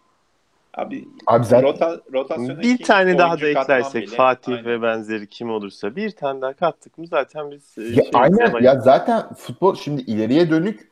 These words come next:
Speaker 2: oynanan bir, yani Beşiktaş'ın en büyük hatası Feda döneminde ister istemez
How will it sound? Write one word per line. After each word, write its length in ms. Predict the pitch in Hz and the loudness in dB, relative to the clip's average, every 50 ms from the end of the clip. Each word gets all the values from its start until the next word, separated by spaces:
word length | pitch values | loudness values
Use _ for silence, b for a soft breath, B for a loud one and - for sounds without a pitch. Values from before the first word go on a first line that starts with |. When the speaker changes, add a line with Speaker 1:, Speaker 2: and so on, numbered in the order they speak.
| _ - | _ 0
Speaker 2:
oynanan 440 | 127 127 131 131 127 120 113 107 110 | 0 2 2 2 0 0 -2 -4 -4
bir, 60 | 117 | 0
yani 360 | 123 117 113 120 120 104 - - _ _ _ _ _ _ _ _ | 0 0 0 0 -4 -8 -10 -12 _ _ _ _ _ _ _ _
Beşiktaş'ın 560 | - 101 101 - 165 160 196 185 160 - 147 170 | -8 -8 -6 -6 -4 0 0 0 0 0 -2 -2
en 120 | 196 196 | -2 -2
büyük 180 | 202 190 170 180 | -2 -2 0 -2
hatası 420 | 160 - 165 139 139 139 - 185 | 0 2 4 2 2 2 -2 -8
Feda 440 | - - 135 123 120 160 185 202 180 | -4 -2 -2 2 4 4 4 4 2
döneminde 640 | 165 143 127 113 107 104 104 107 143 180 - - _ - | 0 0 -2 -4 -4 -6 -6 -4 -6 -6 -6 -8 _ -14
ister 340 | - 123 - - - 185 180 | -14 -14 -10 -4 -2 -2 -2
istemez 560 | 180 175 - - 147 143 165 190 214 - - | -2 -6 -4 -4 -2 -2 -2 -4 -6 -10 -14